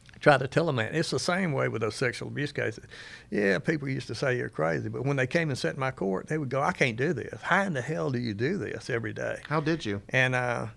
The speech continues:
Speaker 1: you know, I guess because I trained every day and, and walked ten miles a day, and that was my de-stressor. And I had a good staff around me that I could talk to,
Speaker 2: Mm-hmm.
Speaker 1: and they talked to me.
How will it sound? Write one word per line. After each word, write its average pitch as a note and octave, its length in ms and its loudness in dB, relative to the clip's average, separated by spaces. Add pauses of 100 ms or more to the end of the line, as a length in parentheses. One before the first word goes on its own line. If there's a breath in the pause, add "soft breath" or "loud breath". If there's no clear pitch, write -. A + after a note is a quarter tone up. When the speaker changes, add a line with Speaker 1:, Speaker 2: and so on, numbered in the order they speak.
(320 soft breath)
Speaker 1:
you - 100 0
know, E3 180 2
I C#3 140 6
guess E3+ 220 0
because - 300 -2
I B2 100 2
trained D3 440 0
every C#3 160 0
day D3 240 0
and, A#2+ 220 -2
and B2 320 -2
walked D3+ 340 2
ten C#3+ 160 2
miles C#3+ 320 2
a A#2+ 40 2
day, C#3 340 2
and A#2 200 -2
that C#3+ 140 6
was D3 160 -2
my C#3 160 2
de-stressor. C3+ 720 -2 (120)
And F3+ 300 4
I C#3+ 140 0
had D#3+ 180 0
a A2+ 60 2
good D#3 340 0
staff C#3+ 480 0
around B2 400 2
me A2 120 0
that A2 160 2
I A#2 100 0
could - 220 -6
talk B2+ 360 0
to, A#2 160 -6
Speaker 2:
Mm-hmm. G2+ 420 -10
Speaker 1:
and A#2+ 140 4
they C3+ 100 8
talked B2 360 2
to A#2 80 -2
me. A2 400 -2